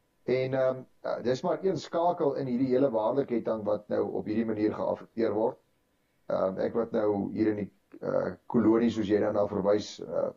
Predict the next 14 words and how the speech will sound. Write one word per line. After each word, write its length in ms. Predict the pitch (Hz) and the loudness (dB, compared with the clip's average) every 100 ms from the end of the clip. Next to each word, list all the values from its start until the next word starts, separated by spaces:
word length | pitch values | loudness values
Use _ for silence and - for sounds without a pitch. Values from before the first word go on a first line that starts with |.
| 87 | _
woon, 400 | 95 107 113 117 - _ _ _ _ _ - | 0 2 2 -4 -8 _ _ _ _ _ -4
ehm, 500 | 90 92 92 92 92 | 0 2 2 0 -4
die 200 | 92 101 | -4 -2
wynouens 540 | 101 117 131 127 120 104 | 2 2 2 2 0 2
hier 200 | 117 107 | 2 4
na 100 | 110 | 2
die 100 | 104 | 4
Bolandse 460 | 107 113 117 107 | 4 4 2 -2
kant 280 | - 110 107 | -2 -2 0
toe, 320 | 117 110 98 - | 2 2 0 -4
dis, 180 | 107 | -4
dis 200 | 98 104 | 0 -2
mense 340 | 104 110 107 113 | 2 0 2 2
wat, 240 | 104 101 | 2 0